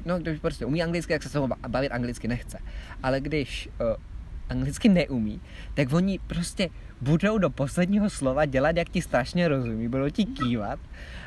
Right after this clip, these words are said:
a, eh, absolutně ty teda jako potom jako vlastně nevíš, jako kdo teda umí a kdo neumí a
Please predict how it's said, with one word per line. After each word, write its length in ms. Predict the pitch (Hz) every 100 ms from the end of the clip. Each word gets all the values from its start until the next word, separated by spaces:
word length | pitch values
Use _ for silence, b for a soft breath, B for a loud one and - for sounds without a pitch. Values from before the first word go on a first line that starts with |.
| -
a, 320 | 135 139 139 139
eh, 300 | 151 139 90
absolutně 500 | 160 - 190 190 196
ty 220 | 175 - 175
teda 160 | 190
jako 180 | 185 185
potom 200 | 180 185
jako 160 | 175 180
vlastně 220 | 170 175
nevíš, 240 | 156 156
jako 200 | 143 151
kdo 140 | 143 135
teda 200 | 147 156
umí 240 | 131 127
a 60 | 131
kdo 160 | 151
neumí 400 | 160 107 107 139
a 180 | 120 120